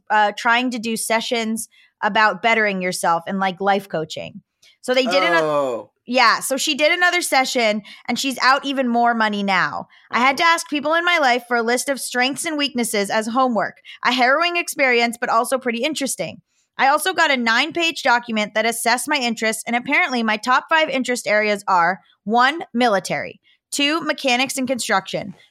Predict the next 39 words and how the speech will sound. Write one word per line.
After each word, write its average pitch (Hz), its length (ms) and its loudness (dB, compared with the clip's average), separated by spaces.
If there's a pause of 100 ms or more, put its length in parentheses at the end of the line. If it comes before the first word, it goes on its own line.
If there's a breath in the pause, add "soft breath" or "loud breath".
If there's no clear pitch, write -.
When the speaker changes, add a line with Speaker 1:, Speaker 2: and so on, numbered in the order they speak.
(100)
Speaker 1:
three, 285 240 0
computer 294 500 0
hardware 247 320 4
and 233 100 0
electronics, 208 680 -2 (300 soft breath)
four, 285 320 4
science. 190 680 -2
What 269 220 0
field? 277 420 0
I 247 120 4
don't 254 140 2
know. 208 200 4
It 196 140 -4
just 240 240 0
said 214 180 -2
science. 147 480 -6 (300 soft breath)
Five, 277 340 4
taxes 254 420 0
and 220 120 0
accounting. 165 500 -4 (380)
I'm 254 100 2
a 285 60 2
little 320 200 2
surprised 285 540 2
by 180 160 4
it, 185 140 0
but 214 100 0
I'm 226 100 0
only 294 160 0
two 285 200 -6
sessions 233 400 -2
deep. 185 280 -6 (300 soft breath)
Apparently 285 460 0
Speaker 2:
Wait, - 80 -8
Speaker 1:
things 277 240 -2
start 262 240 2
Speaker 2:
wait. - 60 -18
Speaker 1:
clicking." 285 380 -2 (380)
What? 262 300 2